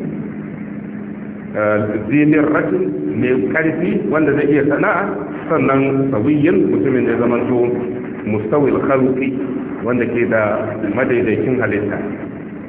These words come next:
ya'ani istiwa'ul a'dha wa salamatuha, wanda yake da lafiyan jiki, baya da, ba-, baya halatta gare shi ya nemi a bashi zakka. Wannan ya nuna cewar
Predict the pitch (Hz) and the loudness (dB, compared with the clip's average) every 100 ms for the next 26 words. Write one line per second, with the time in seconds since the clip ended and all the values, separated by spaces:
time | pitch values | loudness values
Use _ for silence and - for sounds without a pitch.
0 | - - - - - - 131 123 120 120 | -14 -14 -14 -14 -14 -4 -2 2 2 0
1 | - 113 110 113 110 - - 123 147 - | 0 2 2 2 2 0 0 2 2 0
2 | 107 107 107 107 104 - 82 87 - - | 0 0 2 2 0 -4 -6 -8 -10 -12
3 | - - - 127 127 120 120 107 104 135 | -12 -12 -4 0 2 2 2 2 2 2
4 | 135 143 147 131 - - 120 117 - - | 0 0 2 2 0 -2 -4 -4 -4 -4
5 | - 135 123 120 113 110 113 123 120 107 | -2 0 2 2 0 0 0 0 0 0
6 | 135 127 117 101 113 139 135 117 107 135 | 0 2 0 -2 -4 -4 -2 -4 -2 -2
7 | 139 135 104 123 107 - 85 92 92 - | 0 0 0 0 0 0 -2 -2 -4 -6
8 | - - - 135 139 127 123 131 127 - | -8 -10 -6 -2 2 2 0 0 0 -2
9 | 131 113 113 | 0 2 2